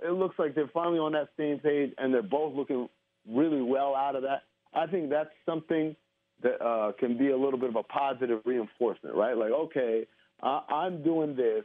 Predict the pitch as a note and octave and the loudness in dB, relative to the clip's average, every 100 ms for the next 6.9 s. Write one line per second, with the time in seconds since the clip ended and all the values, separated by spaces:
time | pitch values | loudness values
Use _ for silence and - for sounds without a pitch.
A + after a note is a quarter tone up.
0 | _ C3+ C3+ C#3 C#3+ C3+ B2 C#3 D3 A#2+ | _ 0 0 2 0 0 0 0 -2 -2
1 | C3+ C#3 C3+ C3+ B2+ B2 B2+ A#2+ A#2 - | -2 -2 -4 -2 0 0 0 -4 -6 0
2 | C3 B2 A#2+ A#2+ B2 D3 D#3 C#3+ C#3+ A2 | 2 2 2 2 0 0 -2 0 -2 2
3 | A2+ G#2+ B2 - _ _ _ - C#3 - | 2 2 -2 -6 _ _ _ -2 -2 0
4 | C#3+ C3+ D3+ E3 D3 - D#3 A#2+ B2 D3 | 0 2 0 -2 -4 -2 -2 0 2 2
5 | C#3 C3 B2 D3+ C3+ A#2 A#2 - A2+ C3 | 2 2 0 0 2 2 0 -2 -4 2
6 | B2 A2 A2 G#2+ G#2 G2 F2 F#2+ - | 2 4 2 2 2 2 0 -2 -2